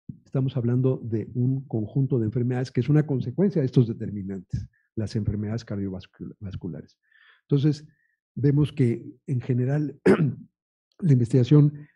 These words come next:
puede a-, abordarse, eh, epidemiológica en esos dos niveles. El, la, la, la, eh, perdón, eh, con, con estos dos enfoques, empezando por los determinantes y viendo las múltiples consecuencias que se expresan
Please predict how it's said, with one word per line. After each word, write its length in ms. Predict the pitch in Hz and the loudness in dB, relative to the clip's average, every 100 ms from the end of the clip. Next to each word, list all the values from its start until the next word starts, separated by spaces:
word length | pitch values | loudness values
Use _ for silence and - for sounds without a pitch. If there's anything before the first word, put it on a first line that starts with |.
| - | 0
puede 360 | 139 139 143 139 | 6 10 10 8
a-, 160 | 123 120 | 2 0
abordarse, 600 | 131 120 117 127 123 131 | -4 -4 -4 -6 -6 -6
eh, 400 | 123 113 - 110 | -8 -8 -8 -6
epidemiológica 600 | 104 113 113 120 131 120 | -4 0 0 0 -2 -2
en 100 | 104 | -2
esos 240 | 107 117 98 | -2 -4 -6
dos 140 | 98 | -4
niveles. 540 | 92 82 78 _ _ _ _ _ _ _ _ _ _ _ _ _ 156 | -6 -8 -14 _ _ _ _ _ _ _ _ _ _ _ _ _ 2
El, 240 | 151 - | 4 4
la, 240 | 160 147 151 | 2 2 2
la, 420 | 147 139 139 139 - | 2 4 4 2 -2
la, 520 | - 135 131 131 131 120 | -4 -2 -2 -2 -4 -6
eh, 460 | - 135 - 135 139 | -6 -4 -2 -2 2
perdón, 240 | 139 113 | 0 2
eh, 140 | 120 | -2
con, 220 | 123 127 127 | -2 -4 -2
con 120 | 135 | -2
estos 220 | 139 139 | -2 -2
dos 160 | 135 127 | -2 -4
enfoques, 500 | 113 117 - 101 - | -6 -8 -6 -2 0
empezando 480 | 107 110 156 165 | 0 2 0 0
por 140 | - 113 | -4 -8
los 140 | 110 | -8
determinantes 680 | 113 117 117 135 135 135 - | -4 0 4 4 4 2 2
y 60 | 117 | 0
viendo 280 | 139 165 151 | 4 4 2
las 180 | 110 | 0
múltiples 560 | 139 151 165 160 110 104 | 2 2 2 0 -2 -4
consecuencias 680 | 113 107 113 135 131 143 - | -4 -4 -4 0 0 0 -4
que 100 | - | -8
se 100 | 107 | -10
expresan 540 | - 123 123 131 120 | -6 -2 0 0 -2